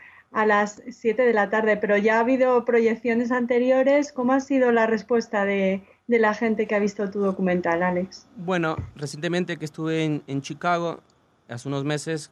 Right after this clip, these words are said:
Speaker 2: presentando Internet Junkie, conocí gente que tiene una plataforma de películas y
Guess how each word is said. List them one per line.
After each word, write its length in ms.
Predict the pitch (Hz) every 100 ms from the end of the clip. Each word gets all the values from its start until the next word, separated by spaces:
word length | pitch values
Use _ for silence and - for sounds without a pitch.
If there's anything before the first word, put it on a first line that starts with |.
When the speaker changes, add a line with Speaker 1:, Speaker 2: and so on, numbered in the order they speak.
| _
Speaker 2:
presentando 400 | 120 120 123 131
Internet 380 | 135 135 135 131
Junkie, 640 | 143 143 139 143 139 - _ _
conocí 1120 | 123 117 - 131 131 127 127 120 117 113 107 -
gente 200 | 120 123
que 120 | 123
tiene 680 | 120 117 113 110 104 101 101 _ _ _ _
una 160 | 139 127
plataforma 520 | 131 127 - 127 120
de 100 | 117
películas 760 | 127 160 151 156 156 151 - _
y 300 | - 123 117